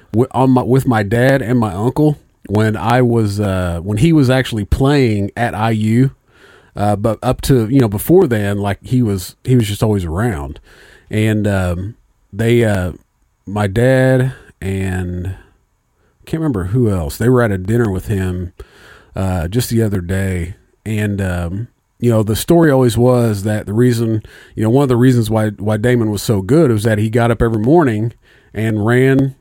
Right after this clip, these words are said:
you know, six miles, you know, before school and all this, right? And, uh, so they were sitting there eating, you know, here a couple weeks ago,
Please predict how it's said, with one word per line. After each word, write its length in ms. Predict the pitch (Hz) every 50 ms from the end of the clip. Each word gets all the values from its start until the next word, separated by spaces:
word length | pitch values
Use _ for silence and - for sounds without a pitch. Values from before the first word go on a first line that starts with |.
| -
you 100 | - 117
know, 240 | 107 104 104 107 110
six 340 | - - - 135 127 - -
miles, 640 | 123 117 120 117 120 120 123 123 120 113 - - - _
you 100 | - 117
know, 120 | 113 110 104
before 320 | 107 104 - - 120 117
school 440 | 110 - - 113 117 120 120 120 117
and 100 | 113 107
all 160 | 104 104 101
this, 200 | 123 139 123 - -
right? 260 | 92 92 98 104 104 _ - - - - - - - - _ -
And, 340 | - 110 113 113 113 110 110
uh, 220 | 107 101 98 95 92 95 - _ _ _ _ _ -
so 120 | - 131
they 120 | 127 131 131
were 80 | 120
sitting 380 | 107 - - 143 135 120 107 120
there 440 | 117 120 120 120 120 117 110 107 - _ _ -
eating, 480 | 156 208 208 175 139 127 117 101 95
you 100 | 113 117
know, 60 | 110
here 140 | 110 120 117
a 40 | 104
couple 200 | - 127 110 104
weeks 240 | 110 139 160 - -
ago, 340 | 104 98 95 95 92 98